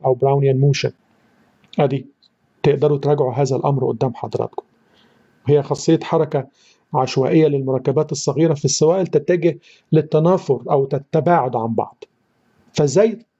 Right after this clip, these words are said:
ترابطت هذه الأحماض الأمينية معًا لو قبلنا جدلًا إن هم نتكونوا في الطبيعة ضد الخواصها الفيزيكو كيميكال character بتاعتها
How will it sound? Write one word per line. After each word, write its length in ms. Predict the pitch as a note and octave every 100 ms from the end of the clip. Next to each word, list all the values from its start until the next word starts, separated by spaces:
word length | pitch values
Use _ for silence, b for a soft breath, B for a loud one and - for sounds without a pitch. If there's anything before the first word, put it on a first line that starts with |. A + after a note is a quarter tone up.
| _ b b _
ترابطت 580 | - D3+ D3+ A3 F3+ -
هذه 260 | D3 C3+ F#3+
الأحماض 520 | D#3+ - D#3+ F3+ E3
الأمينية 560 | D3 D3 C#3 D#3 D#3+ C3+
معًا 380 | D3 D3 B2 A#2
لو 320 | C#3 F3+ F3+ -
قبلنا 440 | - D3+ G3 A3 D#3
جدلًا 360 | D#3 E3+ D3
إن 180 | C3+ C3+
هم 260 | C#3+ E3 C#3+
نتكونوا 420 | C#3 C#3+ D3+ F3
في 100 | -
الطبيعة 560 | D3 C3+ E3+ F#3 F3+ - b b b b _ _ -
ضد 440 | D3 B3+ A#3 C#3+ - _ _ _ _ _ -
الخواصها 800 | C#3+ C#3 D3+ D3+ D3 F#3+ E3 D3+
الفيزيكو 460 | D3 - E3+ E3 C#3
كيميكال 460 | F3+ E3+ D3 C#3
character 420 | C#3 D3 D3+ C3+
بتاعتها 440 | A#2+ A#2+ G2+ A2+